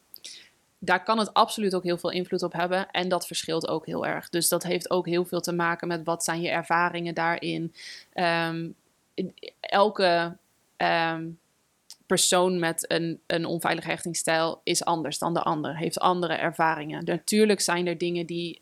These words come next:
die heel veel voorkomen, een gemene deler zijn. Maar zeker als het, eh, over andere gebieden gaat, dan zie je dat daar steeds meer verschillen in komen. Er zitten nog steeds echt wel, het heeft wel invloed. Dus iemand met een gedesorganiseerde hechtingsstijl bijvoorbeeld, die zal dat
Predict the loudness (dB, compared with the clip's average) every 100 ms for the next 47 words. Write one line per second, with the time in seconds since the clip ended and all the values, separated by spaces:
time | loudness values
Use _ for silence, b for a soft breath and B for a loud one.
0 | -18 -8 -6 -4 -2 0 0 -4 B B
1 | B B B B 0 6 6 6 4 4
2 | 4 2 2 2 -2 -2 0 2 2 4
3 | 2 4 2 0 0 -2 -8 B B 2
4 | 4 4 2 2 4 4 4 2 2 0
5 | -2 -6 -8 _ -4 0 0 0 0 2
6 | 2 2 2 0 0 2 2 2 2 2
7 | -2 -2 0 0 0 -2 -2 -2 0 -2
8 | 0 -2 0 0 0 -6 -4 -2 -2 -6
9 | -10 B B B B 2 4 4 4 0
10 | 0 2 2 0 -2 -4 -4 -2 0 0
11 | -2 -6 -6 -2 0 2 4 2 4 0
12 | -2 -6 -6 -2 0 0 2 0 2 0
13 | -2 -2 -4 -4 -6 -6 -6 -6 -6 -8
14 | -8 -4 -2 -2 -4 -6 -6 -6 -4 -2
15 | 0 -2 -4